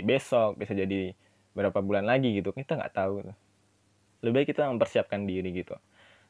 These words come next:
<clears throat> Karena yakinlah, pengadilan Allah itu pengadilan yang seadil-adilnya gitu. Oke, kayaknya cukup ya, teman-teman. So, semoga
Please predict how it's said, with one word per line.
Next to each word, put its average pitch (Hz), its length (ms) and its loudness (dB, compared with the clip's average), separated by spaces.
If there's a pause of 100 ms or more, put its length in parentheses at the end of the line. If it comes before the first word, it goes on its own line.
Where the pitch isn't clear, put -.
(400)
<clears throat> - 380 -12
Karena 131 260 6
yakinlah, 131 320 4 (1300)
pengadilan 120 400 2
Allah 117 380 2
itu 147 400 2 (1000)
pengadilan 117 360 2
yang 117 60 -12
seadil-adilnya 107 640 2 (120)
gitu. - 140 -12 (1900)
Oke, 135 160 8
kayaknya 135 400 10
cukup 135 300 6
ya, - 20 10
teman-teman. 117 480 6 (1120)
So, 151 160 10
semoga 107 720 4